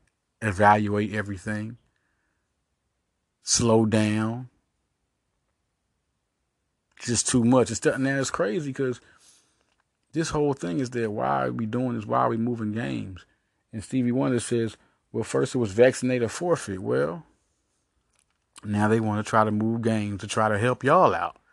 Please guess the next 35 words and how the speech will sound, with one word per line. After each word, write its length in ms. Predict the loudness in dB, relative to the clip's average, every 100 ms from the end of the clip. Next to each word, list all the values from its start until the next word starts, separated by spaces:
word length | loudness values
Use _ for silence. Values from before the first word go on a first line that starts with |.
| _ _ 4
help 220 | 4 4
the 80 | -4
fans 460 | -4 -4 -6 -6
out, 240 | -8 -8 -12 _ -20 _
keep 240 | -2 -2
the 80 | -4
games 440 | -6 -4 -2 -4
going, 420 | -4 -6 -8 -10 -10
but 80 |
let's 160 | -10 -8
just 180 | -8 -6
move 340 | -2 0 0
it 100 | -2
to 160 | -2 -2
other 200 | -2 -4
days. 720 | -2 -2 -2 -6 -14 -20 _ _ _ _ _ _ _ _ _ _ _ _ _ _ _
It's 120 | -4
a 60 | -2
lot. 340 | 0 2 0 2
That's 360 | 0 0 0
a 80 | 0
lot. 260 | 0 0 0
You 60 |
got 180 | -2 0
L 220 | 2 2
A, 80 | 2
you 160 | 0 -2
got 240 | -2 -4
Philly, 420 | -6 -8 -8 -18 _ _
you 60 | -10
got 120 | -6
Seattle, 560 | -4 0 0 0 -6 -14 _ _ _ _ _ _ _ _ _ _ _ _ _ _ _ _ _ _ _ _ _ _ _ _ _ _ _ _ _ _ _ _ _ -6
you 80 | -2
got 220 | -2 -2
Washington. 500 | -6 -8 -12 -18